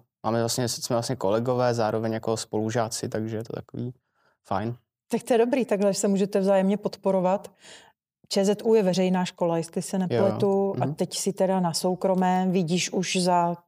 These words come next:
Speaker 2: třeba ty první dva trimestry, co máš teď za sebou, eh,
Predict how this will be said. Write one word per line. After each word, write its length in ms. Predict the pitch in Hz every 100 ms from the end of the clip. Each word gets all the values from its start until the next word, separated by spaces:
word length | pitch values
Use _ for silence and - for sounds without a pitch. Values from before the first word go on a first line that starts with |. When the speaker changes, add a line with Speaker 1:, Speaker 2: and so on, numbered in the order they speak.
| _
Speaker 2:
třeba 260 | - 170 170
ty 120 | 170
první 340 | 202 160 175
dva 160 | 160 175
trimestry, 560 | - 160 165 - 185
co 140 | - 170
máš 180 | 170 -
teď 180 | 180
za 80 | 165
sebou, 460 | 160 175 165 170 170 - - - _ -
eh, 360 | 170 165 165